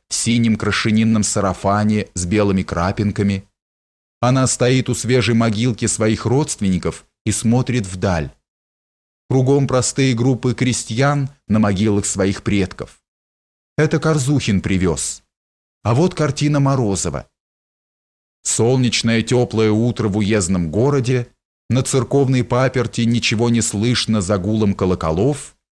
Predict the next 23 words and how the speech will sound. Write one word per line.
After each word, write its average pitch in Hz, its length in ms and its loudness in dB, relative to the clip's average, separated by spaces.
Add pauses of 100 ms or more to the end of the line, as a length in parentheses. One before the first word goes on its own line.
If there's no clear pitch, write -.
(260)
все 120 260 0
голуби 131 460 2
разлетелись 104 640 0
с - 40 -6
колокольни. 90 720 -2 (1000)
Из 127 160 0
церкви 107 720 0 (240)
выходит 127 580 2
праздничная 110 800 0
благообразная 101 840 2
толпа 98 720 -2
в - 40 -20
хорошем 101 500 0
настроении. 90 920 -2 (680)
Иные 123 360 2
с - 100 -4
любовью 117 560 2
охраняют 110 540 0
детей 104 380 0
от 87 200 0
давки, 98 600 -2 (140)
отделяют 101 640 0
нищих 123 720 0